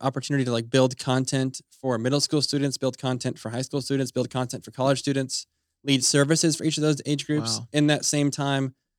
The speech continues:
Speaker 1: the Lord used me to start a homeless ministry,
Speaker 2: Mm-hmm.
Speaker 1: and then which became a young adult ministry, which I learned, I learned a ton from that. And I didn't even set out to do that. I just was feeling like, "Man, God says love the poor, and I don't know, even know a single person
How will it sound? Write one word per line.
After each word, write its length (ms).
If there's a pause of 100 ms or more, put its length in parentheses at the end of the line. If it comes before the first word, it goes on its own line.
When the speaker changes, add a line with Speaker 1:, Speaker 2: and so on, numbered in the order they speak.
(160)
Speaker 1:
the 80
Lord 220
used 200
me 80
to 40
start 220
a 40
homeless 300
ministry, 480 (240)
Speaker 2:
Mm-hmm. 340
Speaker 1:
and 100
then 100
which 280
became 280
a 40
young 220
adult 220
ministry, 500 (340)
which 400
I 100
learned, 300 (180)
I 80
learned 200
a 40
ton 640 (400)
from 160
that. 300
And 120
I 60
didn't 140
even 120
set 200
out 100
to 80
do 220
that. 200
I 80
just 160
was 200 (800)
feeling 240
like, 260
"Man, 400 (1200)
God 180
says 160
love 140
the 80
poor, 280
and 100
I 80
don't 220
know, 100
even 220
know 260
a 80
single 240
person 440